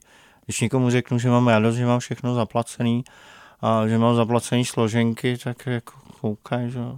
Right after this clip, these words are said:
A já říkám: „No, já je neplatil“, že jo? A i přátelé, věci, které dělám, které mě baví. Dělám práci, kterou miluju. Jsem pekařem a docela si myslím, že mi to jako jde.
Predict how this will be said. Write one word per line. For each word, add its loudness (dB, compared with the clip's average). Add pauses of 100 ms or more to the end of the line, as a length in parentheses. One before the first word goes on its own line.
(100)
A -6
já 0
říkám: -10
„No, 0
já 4
je 2
neplatil“, -2
že -14
jo? -12 (880)
A 0
i -4
přátelé, 2
věci, -2
které 0
dělám, 2
které -4
mě 0
baví. -2 (560)
Dělám 4
práci, 2
kterou -2
miluju. -2 (160)
Jsem -10
pekařem 0
a -2
docela -6
si -6
myslím, -4
že -2
mi -2
to -4
jako -4
jde. 0